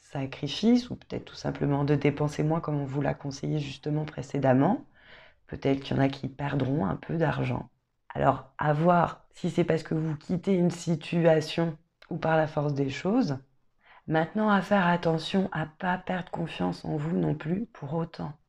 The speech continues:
hein. Euh, il y en a des fois aussi qui ont cette croyance que on est ce que l'on a. Sauf que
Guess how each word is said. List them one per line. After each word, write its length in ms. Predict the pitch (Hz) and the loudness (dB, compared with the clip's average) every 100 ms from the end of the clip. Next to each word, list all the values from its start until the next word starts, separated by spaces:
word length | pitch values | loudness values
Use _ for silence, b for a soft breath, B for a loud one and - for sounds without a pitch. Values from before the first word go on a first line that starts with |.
| _ | _
hein. 200 | 139 147 B B B B B - | -8 -8 B B B B B -6
Euh, 420 | 139 135 127 - - - | -2 2 2 0 -4 -4
il 100 | 139 | 0
y 80 | |
en 100 | 147 | 4
a 140 | 151 170 | 6 4
des 160 | 156 | 2
fois 240 | 147 170 165 | -2 -2 0
aussi 440 | 147 - - 196 | 0 -2 -4 -4
qui 280 | - - 165 | -6 -8 -4
ont 100 | 170 | -4
cette 320 | 160 151 151 _ _ _ - | 0 -4 -4 _ _ _ -8
croyance 680 | - 175 175 185 220 - | 0 2 4 4 2 -2
que 320 | - 175 196 190 B B B _ _ - - | -6 -2 0 -2 B B B _ _ -12 0
on 200 | 165 165 | 4 6
est 140 | 196 | 6
ce 180 | 226 - | 6 2
que 180 | 160 202 | 0 2
l'on 320 | 180 170 160 | 2 4 4
a. 160 | 151 139 - _ _ _ | 4 0 -12 _ _ _
Sauf 400 | - 190 190 - | -2 0 0 -2
que 220 | 180 175 | -2 -2